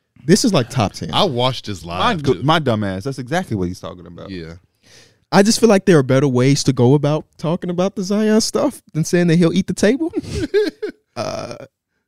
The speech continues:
Speaker 1: but Zion says, "Shut the fuck up. Here's thirty-six points on the D P O Y."
Speaker 2: Yeah.
Speaker 1: You know?
Speaker 2: Well, he does that normally to Rudy Gobert.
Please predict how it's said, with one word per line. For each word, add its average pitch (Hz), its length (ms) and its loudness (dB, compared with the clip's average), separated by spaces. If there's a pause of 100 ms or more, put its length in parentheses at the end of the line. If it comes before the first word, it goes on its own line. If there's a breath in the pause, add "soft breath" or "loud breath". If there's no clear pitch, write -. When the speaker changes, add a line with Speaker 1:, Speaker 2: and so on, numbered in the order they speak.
(460)
Speaker 1:
but 143 260 2
Zion 175 480 6
says, 151 300 6
"Shut 151 220 0
the 147 60 0
fuck 143 240 0
up. 139 100 4
Here's 135 180 4
thirty-six 131 400 4
points 135 300 -2
on 113 80 -4
the 110 60 -6
D 117 140 -2
P 120 160 -2
O 101 60 -2
Y." 113 320 0 (360)
Speaker 2:
Yeah. 92 260 -6 (240)
Speaker 1:
You 110 80 -4
know? 101 280 0 (140)
Speaker 2:
Well, 113 140 -6
he 127 80 -4
does 95 240 -8
that 87 160 -8
normally 80 400 -10
to 80 140 -12
Rudy 76 200 -10
Gobert. - 280 -14